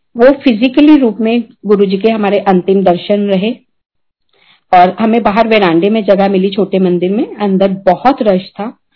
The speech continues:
उस दिन कोई गुरुजी के पास लीडर भी आए हुए थे और मैंने खुद देखा कि वो अपने पीआरओ के साथ जब गुरुजी के यहाँ गए तो गुरुजी ने उनको बहुत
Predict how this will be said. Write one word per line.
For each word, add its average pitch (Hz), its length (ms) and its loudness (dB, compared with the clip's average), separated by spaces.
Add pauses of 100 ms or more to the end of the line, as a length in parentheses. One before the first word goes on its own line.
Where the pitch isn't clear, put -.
(240)
उस 220 120 2
दिन 233 160 0
कोई 262 140 0
गुरुजी 214 280 -2
के 233 120 0
पास 233 180 0 (100)
लीडर 190 300 2
भी 226 160 -2
आए 196 160 4
हुए 180 260 0 (140)
थे 269 60 -6 (680)
और 220 100 0
मैंने 226 220 0
खुद 269 180 0
देखा 226 300 2
कि 226 140 -2
वो 254 120 2
अपने 220 400 0
पीआरओ 214 540 0
के 226 180 -2
साथ 202 220 -2
जब 196 220 0
गुरुजी 180 280 -2
के 220 160 -2
यहाँ 214 220 -4
गए 180 180 0
तो 196 120 -4
गुरुजी 190 340 -2
ने 208 80 -2
उनको 208 240 -4
बहुत 190 320 0